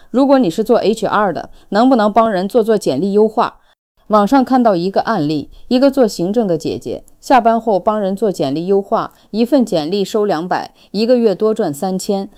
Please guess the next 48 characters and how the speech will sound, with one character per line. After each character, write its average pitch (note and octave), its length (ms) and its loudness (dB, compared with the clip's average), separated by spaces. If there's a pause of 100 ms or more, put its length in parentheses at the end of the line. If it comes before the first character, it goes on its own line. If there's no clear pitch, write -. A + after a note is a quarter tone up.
(160)
后 C#4 180 4
来 G#3+ 140 4
她 A3 160 0
辞 - 200 -4
职 G3 180 0
全 F3+ 260 -4
职 G3 140 -2
做 G3 240 -2
了， - 200 -8 (180)
现 B3 240 2
在 A3+ 140 4
月 A#3 180 2
入 F3+ 160 -2
过 F3+ 240 0
万。 F3 280 -2 (460)
这 C4 140 2
就 A3 140 2
是 G3 140 -6
你 D3+ 120 0
的 C#3 140 -4
兜 F#3 200 0
底， - 280 -6 (240)
不 B3 100 4
是 B3 180 0
一 G3 140 0
份 G#3+ 180 -2
副 G3+ 240 -4
业， D#3+ 280 -2 (160)
是 - 180 -2
一 B3+ 100 4
种 E3+ 220 -2
离 F#3 160 -2
开 A#3 160 2
了 G#3+ 100 4
公 A3 220 -2
司 A3+ 300 0
也 D#3+ 160 0
能 C#3 180 -2
活 D3 180 -2
的 F3+ 120 0
能 C3 240 -4
力。 C#3 200 -8 (240)
不 - 140 2
辞 G3+ 240 0
职， F3+ 180 -6
不 F#3 120 -6
all F3+ 260 0
in， D#3 280 -6